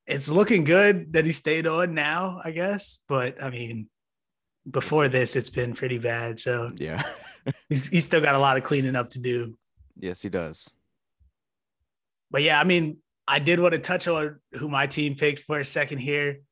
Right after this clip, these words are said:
Speaker 1: Haven't even mentioned him, partly because I've been struggling, man, for the last, like, ever since we picked him,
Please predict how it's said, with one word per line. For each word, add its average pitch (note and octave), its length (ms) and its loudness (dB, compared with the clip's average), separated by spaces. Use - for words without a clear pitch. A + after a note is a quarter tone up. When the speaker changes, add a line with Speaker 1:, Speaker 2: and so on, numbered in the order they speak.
Speaker 1:
Haven't D3+ 280 -6
even C3+ 220 -2
mentioned C#3 360 -2
him, C#3 280 -6
partly F3+ 280 6
because E3 320 0
I've F3 120 2
been E3 100 0
struggling, D3 600 -2
man, C3 240 -4
for C#3 100 -10
the C3+ 60 -6
last, C3 380 -4
like, B2 260 -8
ever D3+ 140 2
since C#3+ 240 -2
we D3+ 100 0
picked D3 300 2
him, D3 320 0